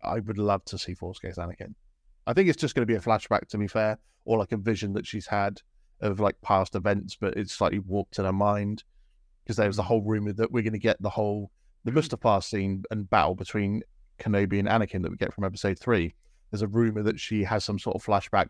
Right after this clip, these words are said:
Speaker 1: but it's her in place of Kenobi. Um, so I think it's more likely to be a flashback
Speaker 2: Oh.
Speaker 1: vision.
Speaker 2: That would be, that would be insane.
Speaker 1: <laughs>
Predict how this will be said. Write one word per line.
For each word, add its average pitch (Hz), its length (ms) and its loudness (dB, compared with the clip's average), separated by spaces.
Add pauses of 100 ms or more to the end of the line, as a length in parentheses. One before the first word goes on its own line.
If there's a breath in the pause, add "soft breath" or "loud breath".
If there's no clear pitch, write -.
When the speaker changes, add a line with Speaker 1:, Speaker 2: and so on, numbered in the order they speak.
Speaker 1:
but 107 120 0
it's - 240 -4 (300)
her 110 260 2
in 107 100 -4
place 110 280 -4
of 104 80 -12
Kenobi. 117 480 0 (1600)
Um, 110 640 0
so 110 500 0 (480)
I 123 120 0
think 156 120 4
it's 135 100 -2
more 143 120 4
likely 123 300 2
to - 60 -12
be 107 80 0
a 92 40 0
flashback 104 480 0
Speaker 2:
Oh. 110 40 -2
Speaker 1:
vision. 95 320 -4 (1700)
Speaker 2:
That 135 260 2
would 123 220 -6
be, 120 400 -2 (760)
that 135 220 2
would 127 140 -2
be 127 160 0
insane. 156 1200 -2 (140)
Speaker 1:
<laughs> 143 320 -2